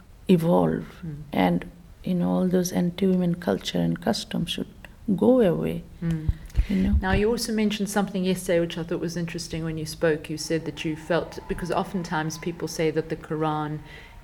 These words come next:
Speaker 2: is, um, it's interpreted in, in, in a negative way, but the, the book itself, the writings themselves are, are not so, uh, are not so undermining of women's rights.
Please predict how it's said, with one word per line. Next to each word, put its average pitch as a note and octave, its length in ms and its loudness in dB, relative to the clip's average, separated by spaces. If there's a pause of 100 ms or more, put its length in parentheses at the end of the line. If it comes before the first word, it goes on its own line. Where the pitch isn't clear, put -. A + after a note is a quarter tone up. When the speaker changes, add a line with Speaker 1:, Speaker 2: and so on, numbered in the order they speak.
(120)
Speaker 2:
is, C3+ 300 -8
um, D3+ 120 -8
it's - 220 -6
interpreted E3 840 -4
in, C#3 280 -6 (160)
in, C3+ 240 -8 (140)
in C#3 120 -6
a C3+ 60 -4
negative C#3 480 -6
way, C3 280 -4
but - 200 -8
the, E3+ 80 -6 (140)
the - 60 -6
book - 360 -2
itself, - 380 -4
the C3+ 60 -6
writings C#3+ 520 -2
themselves C3+ 580 -6
are, C3+ 260 -4 (440)
are C#3 100 -4
not E3+ 460 -4
so, C#3+ 500 -2 (600)
uh, C3+ 260 -4 (560)
are C#3+ 80 -8
not C#3+ 240 -10
so - 220 -6
undermining C3+ 680 -6
of C3 160 -10
women's C#3 440 -6
rights. - 420 -8